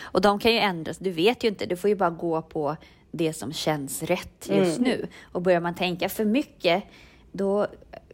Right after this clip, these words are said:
Speaker 1: kommer man ju på en massa grejer som man vill,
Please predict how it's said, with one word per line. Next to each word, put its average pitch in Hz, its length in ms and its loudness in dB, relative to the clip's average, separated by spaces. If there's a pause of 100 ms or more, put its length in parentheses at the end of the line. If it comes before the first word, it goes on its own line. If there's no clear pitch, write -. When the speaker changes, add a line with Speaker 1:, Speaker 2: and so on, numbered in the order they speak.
(160)
Speaker 1:
kommer 226 240 0
man 208 140 0
ju 180 60 -6
på 180 120 0
en 170 120 -2
massa 175 340 -4
grejer 170 360 0
som 156 180 -6
man 151 180 -4
vill, 165 400 -4